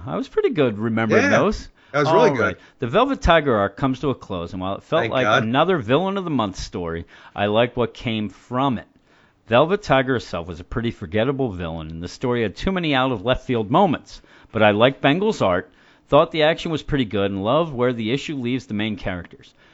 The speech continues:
Speaker 1: Barbara and Luke Fox are starting a romance, steamy romance, Eric. There's still a
Speaker 2: Bullshit.
Speaker 1: wedding,
Speaker 2: <laughs>
Speaker 1: there's still a wedding to plan for, and Frankie steps up her game big time, but I'm not sure she's on the up and up, Eric. She seems a little evil at the end.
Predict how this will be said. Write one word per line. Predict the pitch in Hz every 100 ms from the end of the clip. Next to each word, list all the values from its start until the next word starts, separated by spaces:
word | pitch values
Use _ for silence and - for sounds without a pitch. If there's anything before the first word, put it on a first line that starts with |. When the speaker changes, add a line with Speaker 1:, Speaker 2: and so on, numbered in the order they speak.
| _ -
Speaker 1:
Barbara | 123 170 190
and | 151
Luke | 160 -
Fox | - 90 -
are | -
starting | - - 101 104 98
a |
romance, | 82 95 95 78 78
steamy | - - 127 113 104
romance, | 95 87 78 -
Eric. | 80 - _ _ _ _ _ -
There's | 95 95
still | - 226
a | 151
Speaker 2:
Bullshit. | 127
Speaker 1:
wedding, | 143 151 147 -
Speaker 2:
<laughs> | -
Speaker 1:
there's | 131 131
still | 180 180 175
a |
wedding | 156 165 214 226
to |
plan | 214 - 156 139 131
for, | - 113 113 - _
and | 107 110
Frankie | - 143 170 156
steps | - - 165 -
up | 208
her | 196
game | 143 143 143
big | 143 156 -
time, | 113 87 80 - - -
but | 85 80
I'm | 107
not | 120 123
sure | - 143
she's | 135 135 123
on | 127
the | 113
up | 117 -
and | 110
up, | 120 -
Eric. | 95 87 - - -
She | - 139
seems | 180 143
a | 156
little | 139 117 131
evil | 147 151 147 117
at | 110
the | 156 113
end. | 110